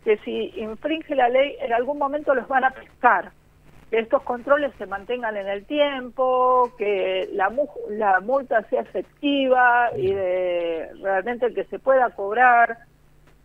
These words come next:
Speaker 1: Todas estas cosas en otros países han demostrado reducir los siniestros en el tránsito.
Speaker 2: Bien. Doctora, muy amable por su tiempo, muchísimas gracias.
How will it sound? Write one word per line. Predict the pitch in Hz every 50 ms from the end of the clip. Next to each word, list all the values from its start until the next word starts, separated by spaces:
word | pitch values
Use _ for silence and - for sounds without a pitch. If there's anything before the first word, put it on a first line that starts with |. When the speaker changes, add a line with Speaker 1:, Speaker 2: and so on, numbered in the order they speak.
| _ -
Speaker 1:
Todas | 262 269 285 269 - 294
estas | 277 - - 277 269 -
cosas | - 302 294 349 320 - -
en | 214 208
otros | 240 226 233 220 -
países | - 240 233 262 226 - 269 - -
han | 233 233
demostrado | 247 247 233 240 233 - - 254 254 262 269 277
reducir | 277 254 214 196 190 185 - _ _ 226 226 233 226 226 - - - - _ _ _ - -
los | 196 185 180
siniestros | - 196 180 196 214 208 208 - - - 208 190 - -
en | 175 175
el | 175 170
tránsito. | - 202 214 180 185 - - - - - - - - - -
Speaker 2:
Bien. | - 101 98 95 90 90 92 95 - - - - - - - - _
Doctora, | - 123 - - 151 147 147 143 143 131 - - _ _ _ -
muy | - 143 147
amable | 147 135 139 139 135 131 123
por | - 117 107
su | 117 110
tiempo, | - 127 127 120 120 120
muchísimas | 117 117 113 127 127 120 131 123 117 113
gracias. | 113 113 104 - 107 98 95 - -